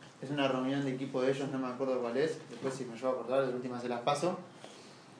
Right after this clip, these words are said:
Pero en ese momento, uno de, de los chicos, creo que era uno de los chicos de, bueno, de ahí de la base,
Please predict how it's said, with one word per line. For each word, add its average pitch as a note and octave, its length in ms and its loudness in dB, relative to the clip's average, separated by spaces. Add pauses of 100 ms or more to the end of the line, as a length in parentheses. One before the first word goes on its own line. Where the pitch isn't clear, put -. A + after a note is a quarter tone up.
(380)
Pero E3 160 8
en G3+ 60 8
ese G#3+ 160 6
momento, A3 600 6 (1300)
uno G3+ 240 10
de, E3 500 8 (580)
de D3+ 120 6
los D3+ 160 6
chicos, G#3 460 8 (760)
creo D#3 180 6
que D3+ 60 4
era D3+ 100 4
uno D3 120 2
de C#3 80 4
los B2+ 100 4
chicos C#3+ 260 0
de, A2+ 300 0 (300)
bueno, B2+ 200 2
de B2 100 4
ahí C3+ 60 6
de C3+ 60 6
la B2+ 120 8
base, D3+ 340 6